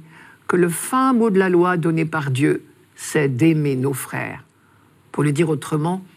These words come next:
on avait compris qu'il ne suffit pas de dire « Je n'ai pas tué, pas volé, pas commis l'adultère ». On savait bien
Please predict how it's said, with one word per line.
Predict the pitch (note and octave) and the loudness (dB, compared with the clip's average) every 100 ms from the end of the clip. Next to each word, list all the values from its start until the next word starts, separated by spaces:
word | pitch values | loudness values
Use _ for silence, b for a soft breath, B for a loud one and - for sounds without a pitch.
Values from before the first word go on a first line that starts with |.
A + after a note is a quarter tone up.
| B B B B B | B B B B B
on | E3 | 0
avait | F3 F3+ | 2 2
compris | F#3+ F#3 F3 - G#3 | 2 -2 -2 -4 -2
qu'il | E3+ | 0
ne | D#3 | 0
suffit | D#3 - F#3 - | 0 -4 -8 -8
pas | D#3 G3 | -4 -2
de | C#3+ | -2
dire « | C3 B2 E3 D3 - - _ b b b | -2 -2 0 0 -2 -14 _ b b b
Je | - | -2
n'ai | C#3 D#3 | 0 0
pas | D#3+ E3 | -2 -6
tué, | - D#3 D#3 E3 | -2 0 2 2
pas | D#3+ E3 | 0 -4
volé, | D#3 D3+ C#3+ D3 D3 | 0 0 0 0 -2
pas | D#3 | -4
commis | D3 D3+ C#3+ | -4 -2 -2
l'adultère ». | C#3+ C3+ C3 B2+ - C#3 B2 - - B B B B B | -2 -2 -2 -4 -6 -6 -6 -10 -14 B B B B B
On | D3+ | -4
savait | D#3 - G#3+ D#3 | -4 -2 0 2
bien | E3+ B2 D3+ B2 | 0 0 -4 -4